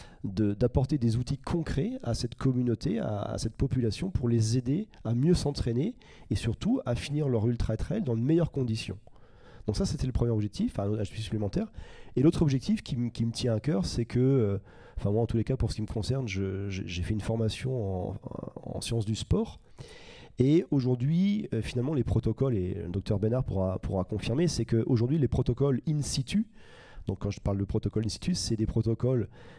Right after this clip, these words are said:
qui sont des protocoles, euh, généraux, g-, euh, g-, globaux, qui, qui,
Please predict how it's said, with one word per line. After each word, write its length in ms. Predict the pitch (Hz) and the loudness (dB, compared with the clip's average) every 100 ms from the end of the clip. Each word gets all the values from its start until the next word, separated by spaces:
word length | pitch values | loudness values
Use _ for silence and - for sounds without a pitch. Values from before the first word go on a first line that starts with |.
| - | -6
qui 120 | 104 | -4
sont 200 | - 120 | -2 0
des 100 | 107 | 0
protocoles, 520 | - 110 107 117 113 | 2 2 2 2 2
euh, 320 | 85 78 76 - - 50 50 - | 0 -2 -4 -6 -10 -12 -10 -6
généraux, 600 | 87 113 120 127 190 214 | 2 2 4 2 2 0
g-, 160 | 101 | -2
euh, 160 | 98 95 | -2 -2
g-, 280 | 92 120 107 | -2 -2 0
globaux, 380 | 107 131 160 214 | 4 4 4 2
qui, 320 | - 101 90 | 0 -6 -6
qui, 300 | - 92 | -6 -8